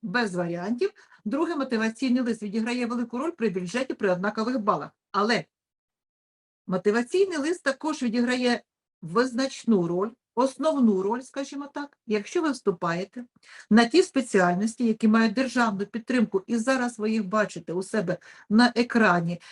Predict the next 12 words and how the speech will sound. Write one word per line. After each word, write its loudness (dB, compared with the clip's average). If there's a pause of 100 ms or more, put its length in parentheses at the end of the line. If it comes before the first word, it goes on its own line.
(160)
Це 4
галузеве 4
машинобудування, 0
сто -10
тридцять -12 (300)
третя, 2 (500)
електроенергетика, 4
сто -6
сорок -2
перша, 2
електротехніка, -4
електромеханіка, -2